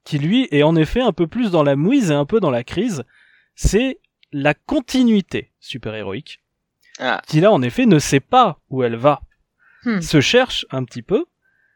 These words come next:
Speaker 1: c'est, euh, voilà, et ceux-là, oui, se, se cherchent, mais je pense qu'ils sont en bonne voie, je pense que justement, ils vont délayer, et je pense qu'ils vont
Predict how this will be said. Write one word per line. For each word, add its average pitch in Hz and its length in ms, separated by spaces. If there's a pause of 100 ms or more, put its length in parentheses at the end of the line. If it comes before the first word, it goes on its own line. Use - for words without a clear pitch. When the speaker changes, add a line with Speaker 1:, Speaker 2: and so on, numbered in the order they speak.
(180)
Speaker 1:
c'est, 135 380
euh, 110 440
voilà, 127 300 (560)
et 180 460
ceux-là, - 640
oui, 185 400 (160)
se, - 320
se - 340
cherchent, 262 260
mais 160 100
je 127 80
pense - 240
qu'ils 156 120
sont 175 140
en 156 120
bonne 139 300
voie, 135 320 (560)
je 123 140
pense 170 200
que 147 100
justement, 139 460
ils 127 140
vont 123 160
délayer, 139 640 (140)
et 147 140
je 123 100
pense 196 280
qu'ils 123 200
vont 202 320